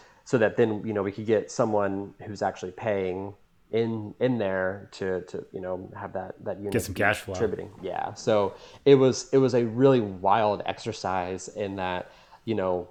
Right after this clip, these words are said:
Speaker 1: uh, uh, of a lot of questions of, "Okay, so what now?" And, and thankfully, I mean, there are some protocols. I mean, this isn't the first time, you know, a guy has ever died in South Florida and not paid his bills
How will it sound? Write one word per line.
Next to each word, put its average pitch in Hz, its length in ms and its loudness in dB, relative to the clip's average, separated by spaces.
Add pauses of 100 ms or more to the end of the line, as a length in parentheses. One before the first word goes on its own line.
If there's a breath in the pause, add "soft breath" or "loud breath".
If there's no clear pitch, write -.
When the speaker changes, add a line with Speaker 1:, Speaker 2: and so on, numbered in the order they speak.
(140)
Speaker 1:
uh, 107 220 -2
uh, 120 180 0
of 123 160 4
a 117 40 4
lot 117 200 6
of 113 80 0
questions 110 400 -2
of, 101 140 -2
"Okay, 110 280 0
so 107 160 -4
what 98 240 0
now?" 87 340 -6 (140)
And, 104 240 -6
and 127 120 -2
thankfully, 196 360 4
I 131 40 4
mean, 120 100 0
there 113 100 4
are 107 160 4
some 107 160 -4
protocols. 101 440 0
I 107 40 -6
mean, 104 80 -4
this 101 100 -6
isn't 104 180 -6
the 98 60 -4
first 98 240 -4
time, 95 240 -6
you 98 60 -6
know, 92 140 -4
a 95 60 -2
guy 90 220 -2
has 95 120 -2
ever 92 160 -6
died 95 260 2
in 95 140 -4
South 95 180 -8
Florida 101 240 0
and 98 80 -6
not 98 160 -8
paid 104 140 -4
his 98 120 -10
bills 104 420 0